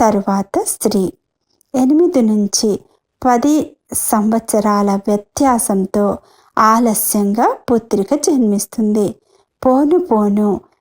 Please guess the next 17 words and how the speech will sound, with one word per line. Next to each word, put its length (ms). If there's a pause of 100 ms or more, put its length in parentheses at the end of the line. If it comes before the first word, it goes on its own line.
(180)
పిల్లలైన 640
మీకు 480 (500)
అన్నీ 480
సాక్షాత్కారం 1120
అవుతాయి. 640 (480)
అక్కడి 580
ఆచార 520
పద్ధతులు 720 (420)
ఎలా 360
ఉంటాయో, 720 (460)
నూతన 460
ప్రపంచానికి 960
సంబంధించిన 1040 (580)
అన్ని 420
విషయాలు 680 (460)
తండ్రి 360
కూర్చొని 640